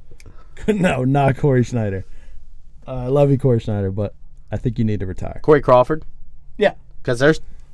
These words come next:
Speaker 2: Blackhawks are definitely cycling him out, but Lehner's
Speaker 1: Mm-hmm.
Speaker 2: only on a
Speaker 1: They're
Speaker 2: one-year
Speaker 1: splitting
Speaker 2: deal.
Speaker 1: time right now. Yeah,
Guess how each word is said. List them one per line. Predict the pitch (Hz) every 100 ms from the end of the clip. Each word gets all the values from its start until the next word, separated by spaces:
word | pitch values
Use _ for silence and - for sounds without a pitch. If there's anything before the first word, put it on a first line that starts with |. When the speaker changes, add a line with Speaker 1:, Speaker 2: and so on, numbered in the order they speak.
| -
Speaker 2:
Blackhawks | 85 120 151 175 151 120
are | 110
definitely | 110 120 113 104
cycling | - 113 101 101 95
him | 104
out, | 101 92 85 101
but | 127 131 -
Lehner's | - 165 170 151
Speaker 1:
Mm-hmm. | 139
Speaker 2:
only | 120 113
on | 104
a |
Speaker 1:
They're | 101
Speaker 2:
one-year | 147 107 139
Speaker 1:
splitting | 180 147
Speaker 2:
deal. |
Speaker 1:
time | 131 143 123
right | 107 104
now. | 101 107
Yeah, | 143